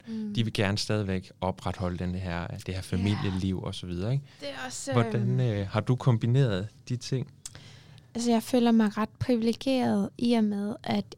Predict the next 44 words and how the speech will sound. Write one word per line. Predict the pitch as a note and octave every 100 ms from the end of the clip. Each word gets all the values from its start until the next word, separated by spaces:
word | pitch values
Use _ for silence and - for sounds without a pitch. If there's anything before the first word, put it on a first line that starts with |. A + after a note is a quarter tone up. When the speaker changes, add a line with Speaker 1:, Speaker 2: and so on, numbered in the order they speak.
| -
Speaker 1:
jeg | A3 G3+ G3+
var | G3+
mor, | G3+ G3+ G#3 A3+
før | - - -
jeg | -
blev | A3
selvstændig. | G#3 A3+ A3+ - B3 - A#3 - -
Så | -
jeg | A3+ G#3
har | -
aldrig | G#3+ A3+ B3+
prøvet | - - A#3 B3 -
andet. | A3 B3 C4+ - _ _ -
Altså, | A#3+ B3
jeg | -
har | A#3
aldrig | A#3+ C4
prøvet, | - - A#3 A3 A3+ A#3+ B3+ - -
at, | G#3+ G3+ - - - - - - - - - _ - A#3
øh, | A#3 A3+ G#3+ G3+ F#3+ F3+ F#3
at | - G#3+
jeg | G3+
bare | F#3+ G3
kunne | - -
give | B3
mig | A3+ G#3
hen | - C4+ C4 -
i | -
arbejde. | G3+ G#3+ A#3+ A#3 -
Der | A3
har | G#3+
hele | C4+ C4
tiden | - B3+ A#3+
været | A#3 A#3
noget, | A3+ A#3
der | A#3
var | G#3
større | - - G#3+ G#3 A3+ - A3
end | G#3
mig, | F#3+ G#3 A#3 -
og | A#3 G#3+ G#3
jeg | G#3
skulle, | - - A#3 A3 G#3+ G#3 G3+
øh, | G3+